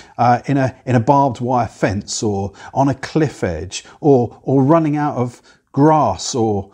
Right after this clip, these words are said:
or having no food or, or being a-, attacked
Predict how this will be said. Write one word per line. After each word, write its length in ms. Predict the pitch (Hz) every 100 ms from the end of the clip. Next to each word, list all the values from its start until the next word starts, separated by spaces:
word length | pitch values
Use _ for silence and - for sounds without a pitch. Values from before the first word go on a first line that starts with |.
| _
or 140 | - 90
having 280 | 151 139
no 220 | 143 139 127
food 460 | - 165 120 101
or, 280 | 107 104 - -
or 140 | 127
being 260 | 117 185 170
a-, 80 | 117 _ _ _
attacked 520 | 117 - 185 156 -